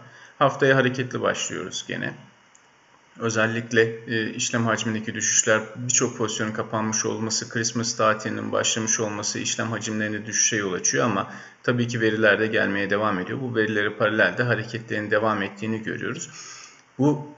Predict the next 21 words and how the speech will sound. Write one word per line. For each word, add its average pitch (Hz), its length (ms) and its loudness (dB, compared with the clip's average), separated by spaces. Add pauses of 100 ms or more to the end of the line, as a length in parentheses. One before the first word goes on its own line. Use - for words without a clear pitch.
(500)
işlem - 340 4
hacminin 135 420 4
düşük 135 240 4
olmasından 131 680 0
dolayı 123 280 0
da 170 120 2
hareket 151 380 -2
marjlarında 131 460 2
bir 127 60 0
miktar, 123 600 4
e, 135 260 0
artış 131 420 0
olduğunu 110 420 0
söyleyebiliriz. 110 840 2 (560)
Şimdi 185 260 -2
gene 175 200 2
isterseniz, 160 720 4
e, 139 260 2
petrol 147 320 2
fiyatlarıyla 147 640 2
başlayalım 101 500 0